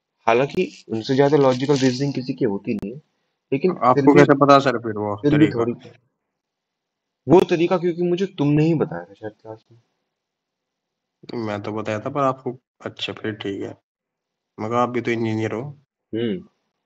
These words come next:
Speaker 1: देखो X is inversely proportional to Y, उसने कहा X Y के inversely प्रोपोर्शनल है, तो क्या आप ये कह सकते हो उस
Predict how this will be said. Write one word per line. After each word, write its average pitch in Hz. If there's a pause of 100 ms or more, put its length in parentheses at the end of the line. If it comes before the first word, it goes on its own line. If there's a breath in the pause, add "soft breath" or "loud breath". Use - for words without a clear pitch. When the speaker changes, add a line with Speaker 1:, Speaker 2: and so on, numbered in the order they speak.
(1200)
Speaker 1:
देखो 190 (140)
X 220
is 240 (120)
inversely 143
proportional 123
to 139
Y, 101
उसने 175
कहा 226 (240)
X 123 (920)
Y 120
के 196 (140)
inversely 113
प्रोपोर्शनल 104
है, - (920)
तो 180
क्या 208
आप 214
ये 202
कह 190
सकते 185
हो 214
उस 208